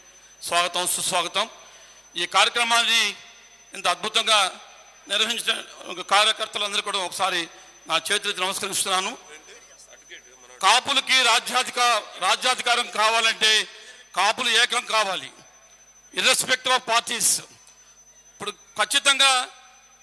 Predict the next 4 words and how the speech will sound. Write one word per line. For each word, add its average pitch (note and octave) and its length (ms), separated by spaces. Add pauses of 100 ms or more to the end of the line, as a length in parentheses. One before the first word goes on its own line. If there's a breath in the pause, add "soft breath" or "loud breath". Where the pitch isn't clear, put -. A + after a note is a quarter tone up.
(800)
ప్రధానమంత్రి C4+ 580
మోడీ C4+ 340
గారిని C4 280
ఒప్పించి, B3 640